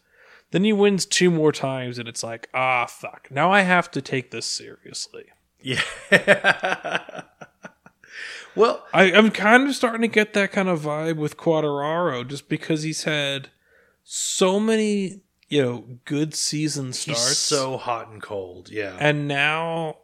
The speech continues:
Speaker 1: you know, it seems like he has arm i-, issues again. Like, he's got serious arm pump issues.
Speaker 2: Well, we'll get to that with Jerez, yeah. Uh, so, so, um, everyone's,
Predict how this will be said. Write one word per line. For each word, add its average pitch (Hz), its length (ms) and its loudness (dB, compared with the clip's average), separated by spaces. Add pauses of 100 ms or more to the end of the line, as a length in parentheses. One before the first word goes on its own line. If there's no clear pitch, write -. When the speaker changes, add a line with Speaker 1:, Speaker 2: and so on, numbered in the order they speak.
(180)
Speaker 1:
you 139 140 -8
know, 127 520 -8 (420)
it 139 200 -6
seems 180 400 -2
like 196 140 0
he 175 120 -2
has 143 260 0
arm 135 380 -4 (520)
i-, 147 120 -10 (220)
issues 147 380 -4
again. 143 520 -8 (840)
Like, 123 100 -10
he's 127 140 -4
got 123 200 -6
serious 127 460 -6
arm 120 220 -8
pump 139 300 -4
issues. 135 220 0
Speaker 2:
Well, 143 80 2
we'll 139 100 0
get 170 120 0
to 143 140 -6
that 135 220 -4
with 117 300 -8
Jerez, 104 560 -10
yeah. 104 260 -12 (460)
Uh, 135 360 -2
so, 156 480 -2 (200)
so, 151 380 0
um, 135 360 -2 (640)
everyone's, 254 1120 -4